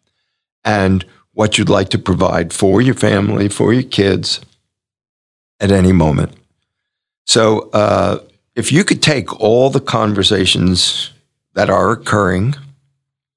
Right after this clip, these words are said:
on a, on a daily basis in your head, you could divide them into two camps. One I call automatic conversations, which are from the past, and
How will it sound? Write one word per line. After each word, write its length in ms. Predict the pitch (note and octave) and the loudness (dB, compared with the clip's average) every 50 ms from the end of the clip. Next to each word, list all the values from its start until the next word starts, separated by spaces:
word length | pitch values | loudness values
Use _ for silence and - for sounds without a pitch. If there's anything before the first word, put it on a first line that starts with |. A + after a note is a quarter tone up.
| _ _ _ _ _ _ _ _ _ _ _ _ _ _ _ _ _ _ _ - | _ _ _ _ _ _ _ _ _ _ _ _ _ _ _ _ _ _ _ -4
on 160 | G2 F#2 F#2 F#2 G2+ | -2 0 2 2 0
a, 80 | - - - - | -2 -6 -10 -4
on 160 | - F#2 G2 G2 | -2 0 2 2
a 60 | F#2+ | 2
daily 280 | F#2+ G2+ G#2 A2+ B2+ | 2 2 4 4 2
basis 440 | A2+ G2 G#2+ G2 F2 A#2+ - G2+ - | 2 2 2 2 2 0 0 0 2
in 80 | A2+ G#2+ | 2 2
your 140 | G#2+ A2+ G#2+ | 2 2 2
head, 360 | A#2+ G#2 D#2 D#2 E2+ F2 - _ _ _ _ _ _ _ _ _ _ _ _ _ _ _ _ _ _ _ _ | 2 0 0 -2 -4 -6 -8 _ _ _ _ _ _ _ _ _ _ _ _ _ _ _ _ _ _ _ _
you 200 | F#2 G2 A2+ C3 | 0 0 2 2
could 160 | - F3 C3+ | 2 2 0
divide 380 | A#2 G#2+ G2+ A2 G2+ G#2 G#2 F#2 | 0 0 0 2 0 0 0 0
them 160 | F#2+ F#2 F2+ | -2 -2 -2
into 180 | E2 D#2 F2+ | -2 -2 -2
two 220 | D#2+ - - A#2+ G#2+ | -2 -2 0 -2 -2
camps. 680 | - - - F#2 - - - - - - - - - - - - _ _ _ _ _ _ _ | -2 -2 -2 -2 -2 -4 -6 -6 -4 -4 -4 -6 -8 -14 -16 -20 _ _ _ _ _ _ _
One 320 | _ D#2+ F2 G#2+ A#2+ B2 B2+ | _ -4 -2 0 0 2 2
I 140 | A#2+ A#2 A2+ | 0 -2 -2
call 520 | A#2 - A2 G2 F#2+ F#2+ F#2+ - - - - | -2 -2 0 0 2 0 -2 -4 -6 -6 -2
automatic 760 | F#2 F#2+ G2+ A#2+ B2 G#2+ E2+ D#2+ D#2+ D#2+ F2+ F2+ - - - - - - _ _ _ _ _ _ _ _ | 0 0 2 2 2 0 0 0 0 0 -2 -4 -4 -8 -14 -14 -14 -18 _ _ _ _ _ _ _ _
conversations, 800 | - G2 F2 F#2 F2+ F2 D#2+ - F#2+ E2 D2+ G2 G2 F#2+ E2+ - | -4 -4 -2 -2 0 0 0 0 0 0 0 0 -2 -2 -2 -2
which 200 | G2 E2 - F#2+ | -2 -2 0 -2
are 40 | F2+ | -2
from 260 | - - F2+ E2+ F#2 | -2 -2 -2 0 0
the 80 | G#2+ G#2+ | -2 -2
past, 580 | - - E2+ D2 D2 D2+ G2 - - - - - _ _ _ _ _ _ _ _ _ _ _ _ _ _ _ _ | -2 -2 -2 -2 -2 -2 -4 -6 -8 -10 -12 -20 _ _ _ _ _ _ _ _ _ _ _ _ _ _ _ _
and 360 | F#2 F#2 F#2 F2+ F2 F#2 F2+ | -4 -2 0 0 0 0 0